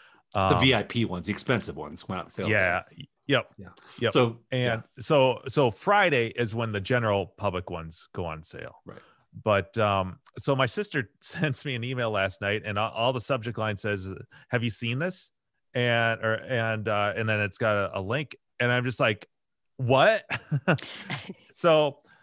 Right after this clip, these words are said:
Speaker 2: uh, s-, so one of the cities is Minneapolis, and, uh, the theater isn't very far from me. It's a, um, in a big,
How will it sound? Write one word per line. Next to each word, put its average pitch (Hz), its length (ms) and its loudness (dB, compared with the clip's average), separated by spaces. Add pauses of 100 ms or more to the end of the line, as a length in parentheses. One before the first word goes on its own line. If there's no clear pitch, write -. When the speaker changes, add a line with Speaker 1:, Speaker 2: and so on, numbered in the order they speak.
(320)
Speaker 2:
uh, 127 380 4 (760)
s-, - 160 -18 (160)
so 156 260 4
one 135 260 0
of 151 60 2
the 139 60 2
cities 123 300 0
is 101 140 0
Minneapolis, 101 760 2 (120)
and, 95 520 0
uh, 92 220 2
the 92 120 -4
theater 113 440 0
isn't 92 380 -4
very 87 180 -2
far 90 300 -2
from 90 180 -6
me. 90 400 -4
It's 92 240 -4
a, 92 240 2 (300)
um, 92 360 0
in 98 120 -2
a 92 80 -4
big, 95 360 -4